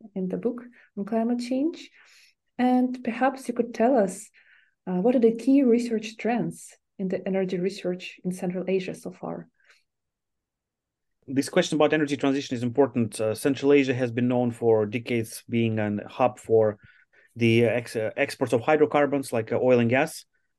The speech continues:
Speaker 2: to many different markets. And it's a time, of course, now for Central Asia to reconsider its position, um, which is, of course, difficult to do. Uh, when it comes to the scholarship community, I would say it has been more active on energy transition,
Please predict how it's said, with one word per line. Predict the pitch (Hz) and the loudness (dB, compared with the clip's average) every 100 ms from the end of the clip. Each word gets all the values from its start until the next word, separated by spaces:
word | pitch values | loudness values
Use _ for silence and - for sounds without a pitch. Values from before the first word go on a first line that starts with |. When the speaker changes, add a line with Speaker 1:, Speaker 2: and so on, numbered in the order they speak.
| _ | _
Speaker 2:
to | - | 0
many | 135 139 | 4 4
different | 123 120 120 | 2 0 2
markets. | 120 123 196 202 - _ _ _ _ - | 0 0 -6 -8 -16 _ _ _ _ -4
And | 143 | 0
it's | 147 - | 2 0
a | |
time, | 117 156 165 | -2 0 2
of | 151 | 2
course, | - 131 | 0 -2
now | 135 131 131 | -2 0 -2
for | - | -4
Central | 123 127 123 131 | -6 -6 -2 0
Asia | 139 139 | 2 0
to | 131 | 0
reconsider | 127 127 120 147 131 | 0 0 -2 0 2
its | 117 - | 0 0
position, | 117 113 113 139 185 202 _ _ - _ _ _ _ _ | -2 -2 -4 -4 -4 -6 _ _ -20 _ _ _ _ _
um, | 120 120 120 117 113 - | 0 2 2 2 -2 -4
which | 139 160 | -4 2
is, | 165 | 4
of | 156 | 6
course, | - 135 | 6 4
difficult | 147 - 135 | 2 2 0
to | 117 | 2
do. | 113 131 208 _ _ _ _ _ | 2 2 2 _ _ _ _ _
Uh, | 123 123 | -4 0
when | 170 185 | 0 0
it | - | 0
comes | 180 170 | -2 0
to | |
the | 147 | -4
scholarship | 139 - 208 185 143 | -2 4 4 4 -4
community, | - 139 135 131 - 170 185 | -2 -2 -2 -4 -6 -4 0
I | 147 | 2
would | 151 | 2
say | 147 165 160 160 | 2 0 2 -2
it | 151 | -2
has | 143 127 | -2 0
been | 135 | 0
more | 131 139 139 | 2 2 2
active | 131 - 147 - | 0 -4 -6 -4
on | 120 110 | -4 -4
energy | 139 135 123 | -2 -2 -2
transition, | 120 123 110 107 135 180 | -4 -4 -4 -6 -6 -8